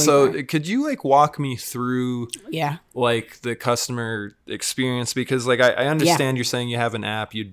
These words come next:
Speaker 1: you design the specifics you want, and then you get
Speaker 2: Right.
Speaker 1: it. So does that order right now go to your guys's, like, main one facility and then it gets popped out and delivered? Or
Speaker 2: Yeah.
Speaker 1: are you guys even doing,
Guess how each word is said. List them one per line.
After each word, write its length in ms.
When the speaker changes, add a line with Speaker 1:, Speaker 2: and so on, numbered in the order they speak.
Speaker 1:
you 140
design 500
the 80
specifics 580
you 120
want, 320
and 120
then 100
you 40
get 60
Speaker 2:
Right. 100
Speaker 1:
it. 200
So 240
does 160
that 200
order 460
right 220
now 240
go 220
to 160
your 180
guys's, 540
like, 200
main 600
one 560
facility 840
and 120
then 100
it 160
gets 300
popped 440
out 280
and 100
delivered? 460
Or 180
Speaker 2:
Yeah. 80
Speaker 1:
are 140
you 160
guys 280
even 300
doing, 540